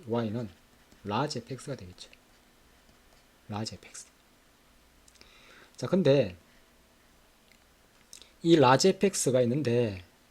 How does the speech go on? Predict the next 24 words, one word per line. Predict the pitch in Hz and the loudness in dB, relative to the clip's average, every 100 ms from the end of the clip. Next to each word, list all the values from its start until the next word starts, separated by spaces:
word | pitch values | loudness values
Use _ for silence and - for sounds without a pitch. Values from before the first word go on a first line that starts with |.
| _ _ _ _ _ _ - - - 180 | _ _ _ _ _ _ -20 -20 -10 -4
이 | 156 | 4
절대값이 | 214 220 226 135 - 120 110 | 6 6 2 4 4 4 2
X는 | 202 - 190 | 2 0 6
A에서만 | 233 180 151 131 | 8 8 4 0
미분 | 104 120 | -2 -4
가능하지 | 120 113 117 110 | -2 -2 -2 -4
않다고 | 101 - 104 | -8 -12 -16
하는 | 87 | -16
거예요. | 80 _ - _ _ - _ _ 214 | -20 _ -20 _ _ -20 _ _ -4
X축이 | - - - | -2 -4 -4
어떻게 | 117 180 | -4 -2
지나가야 | 196 120 113 107 | -2 -2 -6 -6
되겠죠? | 92 92 - 143 _ _ _ _ _ _ _ _ _ _ _ _ _ _ _ _ _ _ _ _ _ _ | -10 -14 -18 -20 _ _ _ _ _ _ _ _ _ _ _ _ _ _ _ _ _ _ _ _ _ _
자, | - | -2
이게 | 147 147 110 123 - - | 0 2 0 -2 -12 -6
X는 | 185 - 175 170 | -4 0 -2 4
A에서만 | 214 202 165 - 143 160 | 8 10 8 6 2 2
미분 | 117 113 135 147 | 0 0 -2 -2
가능하지 | 127 110 123 120 | -4 -4 -4 -4
않다고 | 123 127 - 147 160 | -6 -10 -6 -4 -2
한다. | 120 95 - _ _ _ _ _ _ - | -4 -8 -16 _ _ _ _ _ _ -2
그리고 | 156 170 180 185 185 | 2 4 4 2 0
이 | 160 160 | -2 -2
방정식, | 117 120 147 147 - 104 139 | -2 2 0 0 -2 -4 -4